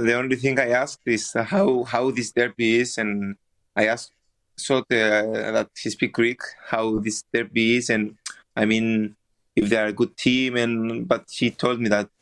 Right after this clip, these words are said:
uh, whenever they play with us, they are scared, and just, uh, we're gonna win. And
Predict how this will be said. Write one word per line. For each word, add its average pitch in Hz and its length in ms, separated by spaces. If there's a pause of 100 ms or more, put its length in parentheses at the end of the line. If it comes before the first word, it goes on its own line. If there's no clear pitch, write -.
(100)
uh, 107 640
whenever 120 360
they 120 80
play 127 160
with 120 140
us, 147 380
they 113 120
are 117 100
scared, 127 380 (640)
and 113 580 (420)
just, 117 400
uh, 113 80
we're 107 180
gonna 117 220
win. 113 240
And 95 260